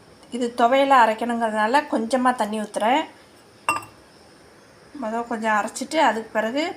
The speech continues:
பத்தலைன்னா கொஞ்சம் ஊத்திக்கலாம். பீர்க்கங்காய் தோல் துவையல் ரெடி ஆயிடுச்சு. நீங்க வந்து ஒரு தடவை இது மாதிரி செஞ்சு பார்த்தீங்கன்னா, நீங்க துவையல் அரைக்கணுங்கிறதுக்காகவே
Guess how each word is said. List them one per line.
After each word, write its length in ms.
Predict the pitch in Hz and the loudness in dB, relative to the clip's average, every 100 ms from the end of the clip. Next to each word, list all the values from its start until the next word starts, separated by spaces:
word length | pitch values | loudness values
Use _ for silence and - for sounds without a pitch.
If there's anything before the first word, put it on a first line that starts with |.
| - | -6
பத்தலைன்னா 480 | 196 240 226 220 285 | -6 -4 -4 -2 -4
கொஞ்சம் 200 | 233 196 | -4 -4
ஊத்திக்கலாம். 420 | 185 180 - 165 - - - - - - _ _ _ - - 269 | -6 -10 -14 -14 -14 -20 -20 -20 -20 -20 _ _ _ -20 -10 -4
பீர்க்கங்காய் 560 | 277 277 269 254 233 220 - | -2 0 4 6 4 2 0
தோல் 200 | 247 240 220 - 233 | 2 2 -4 -6 -2
துவையல் 320 | 233 247 220 | 0 0 0
ரெடி 160 | 208 240 | 0 2
ஆயிடுச்சு. 380 | 226 196 - 233 285 320 - - - 226 | 2 0 -2 0 0 -4 -10 -20 -14 -8
நீங்க 180 | 226 233 | -4 -2
வந்து 200 | 220 247 302 240 | -2 0 -2 0
ஒரு 120 | 220 247 247 | 0 2 2
தடவை 200 | 254 294 | 2 2
இது 100 | 247 247 | 0 0
மாதிரி 180 | 262 269 | 0 0
செஞ்சு 200 | 247 254 254 | -4 -4 -2
பார்த்தீங்கன்னா, 520 | 220 220 208 202 220 254 277 254 | -2 -2 -8 -2 0 2 0 -6
நீங்க 180 | 233 226 220 220 | -2 2 2 2
துவையல் 340 | 226 254 294 269 | 2 4 4 4
அரைக்கணுங்கிறதுக்காகவே 960 | 240 247 294 285 262 254 247 240 254 | 2 0 -2 -2 -2 2 4 4 4